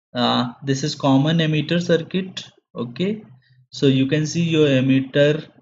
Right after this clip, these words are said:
is common for input. This is your input loop, right? This is your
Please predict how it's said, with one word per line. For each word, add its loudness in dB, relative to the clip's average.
is -4
common -2
for 2
input. -2
This -8
is -4
your -6
input -4
loop, 0
right? 0
This -8
is -6
your -2